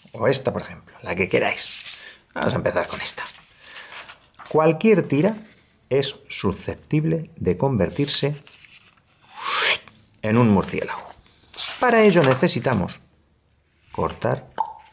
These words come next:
hasta la mitad aproximadamente. Y además no hace falta siquiera que esté ni bien cortado. Cuando llegue aquí a la mitad, voy a ir marcando para que lo veáis.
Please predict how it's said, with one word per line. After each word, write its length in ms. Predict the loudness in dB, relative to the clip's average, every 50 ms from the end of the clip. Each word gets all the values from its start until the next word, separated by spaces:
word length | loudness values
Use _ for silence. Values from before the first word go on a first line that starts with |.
| _ _ _ -20 -20 -16 -6 -4
hasta 300 | -4 -4 -2 -2 0 0
la 100 | 0 2
mitad 400 | 2 2 2 2 0 -2 -2 -4 -4
aproximadamente. 1000 | -2 -2 0 2 2 0 2 4 4 4 4 4 4 2 0 -2 -2 -4 -8 -12 -14 -16 -18 -18 -18 -20 -20 -20 -20 _ _ -20 -20 -20 -16 -16 -14 -14 -12 -12 -12 -12 -8 -10 -10 -10 -8 -8 -8 -8 -10 -12 -6 -2
Y 60 | 0
además 240 | 0 2 2 4 4
no 100 | 4 4
hace 140 | 2 0 0
falta 320 | 0 -2 -2 -2 -2 -4
siquiera 420 | -4 -4 -6 -4 -2 -2 -2 -2 -4
que 120 | -4 -6
esté 260 | -6 -6 -4 -2 0
ni 200 | 0 0 0 0
bien 220 | 0 0 0 0 0
cortado. 480 | 0 -2 -4 -4 -4 -6 -6 -6 -6 -6 -6 -6 -8 _ _ _ _ _ -20 -20 -18 -16 -16 -16 -16 -18 -12 _
Cuando 240 | 0 4 6 6 8
llegue 260 | 8 8 6 6 4
aquí 220 | 4 4 4 4
a 40 | 4
la 100 | 4 4
mitad, 320 | 2 0 0 0 -4 -6 -6 -12 -20 -10 -4
voy 220 | -2 2 4 4
a 40 | 4
ir 120 | 4 4
marcando 480 | 4 2 0 0 0 0 0 0 0 0
para 200 | -2 -4 -6 -4
que 100 | -2 0
lo 120 | 0 2
veáis. 500 | 0 0 -2 -2 -2 -4 -6 -10 -10 -12